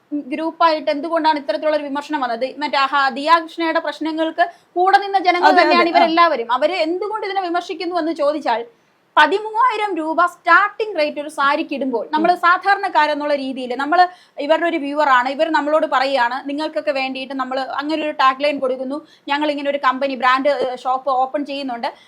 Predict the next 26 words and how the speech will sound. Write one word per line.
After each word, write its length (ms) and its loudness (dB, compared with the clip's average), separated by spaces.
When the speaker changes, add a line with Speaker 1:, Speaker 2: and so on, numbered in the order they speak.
Speaker 1:
നിങ്ങളുടെ 220 4
എല്ലാവരുടെയും 440 4
സഹകരണം 500 -2
ഉണ്ടാകും, 380 0
എൻ-, 260 -2
ഉണ്ടാകണം" 560 2
എന്ന് 180 -4
നമ്മൾ 240 0
ആവശ്യപ്പെടുമ്പോൾ, 920 -2
നമ്മൾ 400 4
സെലിബ്രിറ്റീസിനെയോ 880 -2
അല്ലെങ്കിൽ 420 0
ഒരു 140 4
ഉയർന്ന, 460 0
ആ, 540 2
class 540 2
of 40 -4
people-ിനെയോ 880 -6
മാത്രം 480 0
ലക്ഷ്യം 340 -4
വെച്ചിട്ടുള്ളതാണ് 1000 0
എന്നുള്ളതും 540 4
കൂടെ 180 2
പറയാം. 240 0
പതിമൂവായിരം 680 2
രൂപയ്ക്ക് 500 -4